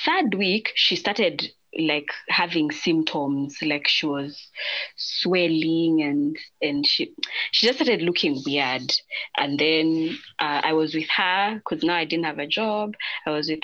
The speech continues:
her and my little sister at home. Then she started collapsing. She said collapsing. She collapsed once, twice. Anyway, so we went to hospital. We discovered,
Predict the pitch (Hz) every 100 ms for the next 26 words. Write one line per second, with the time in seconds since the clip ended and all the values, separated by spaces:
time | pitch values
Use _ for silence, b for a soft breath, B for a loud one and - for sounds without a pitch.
0 | - 226 220 190 160 156 151 175 185 165
1 | - 202 - 170 160 - 196 196 202 B
2 | B B B - 214 220 202 214 196 -
3 | 160 151 175 - - 147 135 147 - _
4 | _ _ _ _ _ - - 156 - 147
5 | 156 190 - - 190 - 135 151 165 -
6 | 156 - 160 151 156 - B B B B
7 | B - 185 156 143 - 185 170 165 165
8 | 254 247 185 160 180 - 180 170 160 156
9 | 151 - 170 170 165 160